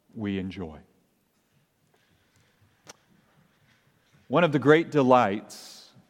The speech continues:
of Thanksgiving weekend is that the wonderful food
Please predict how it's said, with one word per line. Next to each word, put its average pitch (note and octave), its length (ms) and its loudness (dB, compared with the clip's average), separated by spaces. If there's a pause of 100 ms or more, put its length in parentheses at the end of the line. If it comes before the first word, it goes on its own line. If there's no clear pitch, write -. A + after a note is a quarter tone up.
(180)
of - 100 -16
Thanksgiving B2+ 560 0
weekend G2+ 560 -2 (1600)
is A2+ 100 -8
that C#3+ 140 2
the D3 60 0
wonderful D3+ 360 2
food C3 580 0